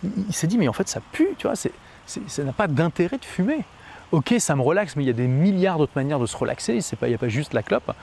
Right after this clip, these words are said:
Et il s'est dit : « Mais en fait, je me suis construit une histoire, une légende, un truc pour justifier une tradition. » Finalement, il a, il a fait, euh,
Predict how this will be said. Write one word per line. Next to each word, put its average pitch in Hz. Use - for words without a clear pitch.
Et 127
il 110
s'est 135
dit : « -
Mais 160
en -
fait, -
je -
me -
suis -
construit 135
une 135
histoire, -
une 123
légende, 170
un 127
truc -
pour -
justifier 143
une 185
tradition. » 175
Finalement, 185
il 156
a, 127
il 123
a 117
fait, 175
euh, 123